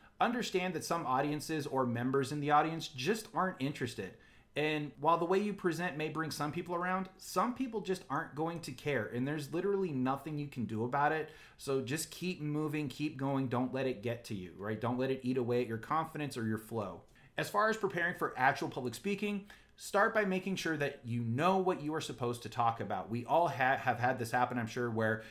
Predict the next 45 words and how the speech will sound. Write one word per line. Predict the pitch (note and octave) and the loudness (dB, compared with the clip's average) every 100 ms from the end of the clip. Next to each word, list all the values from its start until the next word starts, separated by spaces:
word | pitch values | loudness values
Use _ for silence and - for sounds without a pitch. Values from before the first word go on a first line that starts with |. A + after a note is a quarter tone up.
| - | -8
someone's | - E3 F3 D#3+ | 0 2 2 0
here | D#3+ | 0
to | C#3 | 2
talk | D#3 C3+ - | 2 2 2
to | |
you | C#3+ | -4
and | A#2 A2+ | 0 0
they | A#2 | 0
clearly | A#2 - G#3 G3 F3+ E3+ | -2 -4 2 4 4 2
have | B2 A2 | 2 2
no | A2 C3+ D3 D#3+ F#3+ F#3 | 2 2 0 4 6 8
idea | D#3 C3 C3+ | 6 4 0
what | B2+ | 0
they're | B2 | -2
talking | A2 A#2 A#2+ | 0 0 0
about, | A2+ A2+ G#2 | 0 0 0
and | A2 | -2
it | A2 | -2
is | G#2 | -4
the | G#2+ | -4
most | G#2+ G#2 | -4 -4
infuriating | G2+ - - D3 E3 E3 D#3 D#3 C#3+ A2+ | -8 -10 -8 -2 2 2 0 0 -2 -2
and | A2 G2+ | -2 -2
boring | B2 A#2+ C#3+ C3+ | -2 2 2 0
thing | A#2+ B2 | -2 -2
in | A#2+ | 0
existence. | A2 - G#2+ - F2 - - - - - - | -2 -2 -6 -6 -14 -16 -20 -20 -20 -20 -6
What | A2+ F3+ A#3+ | 6 6 6
is | F#3 F#3+ F3+ | 2 2 2
the | F#3 | -4
topic | - C3+ B2+ C3 B2 B2 | -2 2 2 2 -4 -2
in | B2 | 0
your | A#2 | 0
current | A#2 C3+ C3+ A#2 | -4 -4 -4 -2
level | A#2 A2 | -2 -2
of | G#2 | -2
understanding? | G#2 G2 G2 - G2+ F#2 - - - | -2 -4 -6 -6 -6 -6 -10 -20 -8
Now, | C3+ C3+ | 0 2
you | B2+ A3 B3 F#3+ | 4 2 4 4
aren't | G3+ G3+ | 4 4
always | E3 F3 D3+ C#3+ | 4 6 4 2
going | C3+ C#3+ C3+ | 0 0 -2
to | A#2+ | -2
be | B2 C3 C3 B2+ G2+ | -2 0 0 -2 -2
the | B2+ C3+ | 4 6